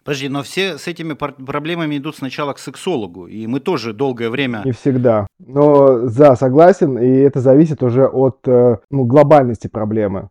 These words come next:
Speaker 2: То есть, э, я с-, не со всеми тоже вступаю в контакт, и это тоже зависит от, э, того, с чем приходит человек. Кому-то достаточно разговоров,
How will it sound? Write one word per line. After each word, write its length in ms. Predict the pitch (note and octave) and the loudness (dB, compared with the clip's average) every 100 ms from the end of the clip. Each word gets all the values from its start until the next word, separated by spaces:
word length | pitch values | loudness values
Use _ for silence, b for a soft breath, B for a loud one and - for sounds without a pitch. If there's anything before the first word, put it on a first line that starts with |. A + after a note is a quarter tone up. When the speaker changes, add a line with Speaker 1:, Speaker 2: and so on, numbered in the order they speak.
| _ | _
Speaker 2:
То 60 | A#2+ | -8
есть, 180 | G#2+ - | -8 -2
э, 440 | A#2 A#2 A#2 A2 - | 0 2 2 0 -4
я 300 | A#2 C#3 D3 | 0 2 2
с-, 100 | - | 0
не 200 | C#3 C3+ | -4 0
со 140 | D3+ | 0
всеми 360 | - E3 D3+ B2+ | 0 2 2 2
тоже 320 | C3 C3 A#2+ | 0 0 -2
вступаю 400 | - A2 B2 A#2+ | -6 -2 0 0
в 40 | |
контакт, 540 | - A2+ B2 A2 - G#2+ | -2 -4 -2 -4 -4 -4
и 40 | |
это 180 | A2 G#2+ | -4 -2
тоже 240 | C3 C#3 | -2 -2
зависит 260 | A#2+ B2 B2+ | 0 -2 -4
от, 100 | A2 | -6
э, 360 | A#2+ A2+ G#2+ G#2+ | -4 -2 -2 -4
того, 320 | - G#2+ B2 C3 | -6 -4 -2 -2
с 60 | |
чем 300 | - B2+ B2 | -4 -4 -4
приходит 380 | A#2 G#2+ A#2+ A2 | -6 -6 -4 -4
человек. 480 | - A#2 A#2+ G2+ - _ _ _ _ | -4 -2 -2 -2 -10 _ _ _ _
Кому-то 320 | - B2 C#3+ C3 | -8 -4 0 0
достаточно 500 | A#2+ C#3+ B2+ - A#2+ | 0 -2 -4 -6 -8
разговоров, 640 | A2 A#2+ A#2+ C#3+ E3 F3 | -4 -2 0 0 -2 -6